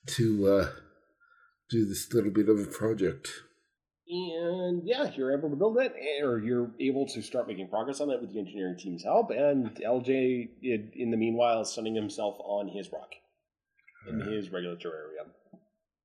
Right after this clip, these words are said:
Speaker 2: He is a happy-looking lizard.
Speaker 1: And, oh, by the way, uh,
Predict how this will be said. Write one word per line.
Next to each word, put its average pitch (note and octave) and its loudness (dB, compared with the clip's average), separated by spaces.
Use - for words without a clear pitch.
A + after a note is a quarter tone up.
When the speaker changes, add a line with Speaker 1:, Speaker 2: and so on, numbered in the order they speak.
Speaker 2:
He A#2+ -10
is G#2+ 2
a G2+ -2
happy-looking C3+ 2
lizard. G#2 -6
Speaker 1:
And, A#2 6
oh, B2 12
by A#2 10
the G2+ 8
way, G2 12
uh, G2+ 10